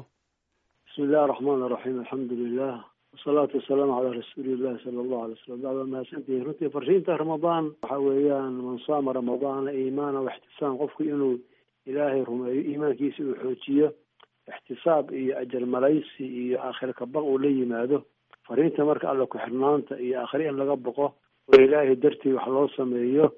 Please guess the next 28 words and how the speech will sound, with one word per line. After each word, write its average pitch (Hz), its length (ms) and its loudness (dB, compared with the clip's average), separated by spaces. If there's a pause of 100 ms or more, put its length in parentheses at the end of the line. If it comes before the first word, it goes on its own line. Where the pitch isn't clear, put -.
(220)
oo 127 260 0
maaragtay 135 440 -2
manaaficda 139 680 4
iyo, 127 400 -2
iyo 123 320 -4
maaragtay 123 540 -8
iyo 123 200 -6
istustuska - 640 -2 (100)
iyo 127 220 -4
waxa 143 200 -2
adduunka 139 340 -2
la 143 80 0
raadinayo 135 420 0
la 127 100 -2
iska 135 180 -4
daayo, 135 360 4 (480)
oo 135 100 -2
xagga 156 240 2
Ilaahay 143 340 6
loo 143 180 6
jeesto. 120 460 -2
Fariinta 139 440 0
mid 143 180 0
kale 143 280 2
weeyaan. 147 320 6 (540)
Midda 160 220 4
labaad 147 400 6
oo 135 280 6